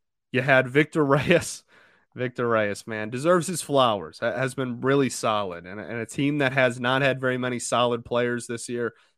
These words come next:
Victor Reyes has been solid when, when in the majors. So, so big ups to Vic. Um, this one, y-, you had two extra base hits before the back-to-back home runs in the bottom of the ninth to win it.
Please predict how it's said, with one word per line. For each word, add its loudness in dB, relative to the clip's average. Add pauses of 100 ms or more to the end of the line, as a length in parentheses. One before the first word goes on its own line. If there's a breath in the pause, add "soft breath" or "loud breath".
(120)
Victor -2
Reyes 4
has -4
been -6
solid 0
when, -6
when -4
in -6
the -8
majors. -12
So, -6
so -8 (180)
big 0
ups 6
to -6
Vic. -4 (520)
Um, -2 (800)
this -2
one, 6
y-, -4
you 2
had 4
two 2
extra 0
base 2
hits -2 (640)
before 4 (540)
the -2
back-to-back 0
home -6
runs -6
in -10
the -10
bottom -4
of -10
the -8
ninth -8
to -12
win -12
it. -18